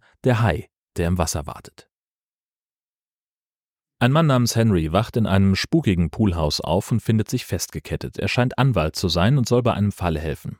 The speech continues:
Über eine Lautsprecheranlage klärt ihn eine Stimme darüber auf, dass ihn Schlimmeres erwartet. Er sei nur eine kleine Figur in einem großen Spiel. Ein Vorspann. Ein dreiminütiger Countdown läuft runter,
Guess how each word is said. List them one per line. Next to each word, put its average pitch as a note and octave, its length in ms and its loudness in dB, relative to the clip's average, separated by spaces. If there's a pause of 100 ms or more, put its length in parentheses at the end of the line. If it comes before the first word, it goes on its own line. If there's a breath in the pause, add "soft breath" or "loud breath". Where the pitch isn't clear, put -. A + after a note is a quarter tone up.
(140)
Über E2 180 -6
eine E2+ 140 0
Lautsprecheranlage G2 880 0 (260 loud breath)
klärt C#3+ 240 0
ihn C3 140 0
eine G#2 200 2
Stimme C#3+ 320 0
darüber G2 440 0
auf, A2+ 240 -2
dass G#2+ 240 -4
ihn A2+ 140 0
Schlimmeres A2+ 520 0
erwartet. D#2 520 -2 (380 loud breath)
Er C3 140 2
sei A#2 160 2
nur A2 200 4
eine G#2 140 2
kleine G2 360 2
Figur E2 500 -2
in F#2+ 120 0
einem F#2 200 2
großen F2 320 -4
Spiel. - 380 -8 (240)
Ein C3 100 2
Vorspann. - 440 -6 (1300)
Ein F2+ 120 -2
dreiminütiger G#2+ 640 2
Countdown A#2+ 420 2
läuft G2 240 2
runter, G2 300 2